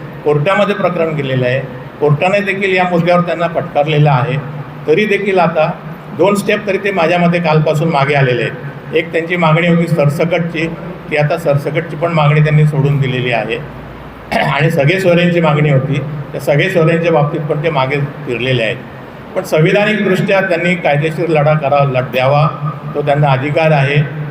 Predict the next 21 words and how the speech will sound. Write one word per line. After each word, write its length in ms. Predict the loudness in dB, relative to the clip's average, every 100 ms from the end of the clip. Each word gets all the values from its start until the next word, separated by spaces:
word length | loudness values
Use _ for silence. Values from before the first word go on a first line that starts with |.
| -6
घटनेने 360 | -6 -2 -2 0
दिलेला 300 | 0 2 4
अधिकार 380 | 2 2 0 2
आहे. 140 | 0 -4 -8 -6 0
पण 120 | 0
अशा 260 | 0 0 0
पद्धतीने 560 | 0 -2 -4 -6 -4
झुंडशाहीच्या 680 | -4 -4 -4 0 0 0 0
जोरावर 480 | 2 4 4 4 2 -2 -6 -8 -4
सरकारला 440 | -2 0 0 2
नमवायचं 460 | 0 2 4 4 2
असेल 360 | 2 0 0 -4 -8 -14 -2
किंवा 180 | 2 4
ओबीसींवर 500 | 4 2 0 2 2
दबाव 280 | 2 2 2
आणायचा 280 | 2 2 0
असेल 580 | 0 -4 -4 -6 -4
तर 60 | 0
हे 260 | 0 0 0
मार्ग 360 | 2 2 0
त्यांचे 300 | -2 -2 -2